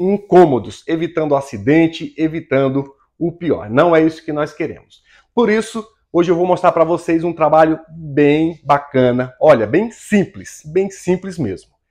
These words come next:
Porém, eu sei que pra muita gente não é tão simples assim, não.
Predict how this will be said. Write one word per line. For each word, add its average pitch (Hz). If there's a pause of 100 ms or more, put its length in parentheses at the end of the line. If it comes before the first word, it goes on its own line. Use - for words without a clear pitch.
(300)
Porém, 147 (160)
eu 170
sei 156
que -
pra 131
muita 185
gente 127 (380)
não 175
é 170
tão 185
simples 156
assim, 160
não. 101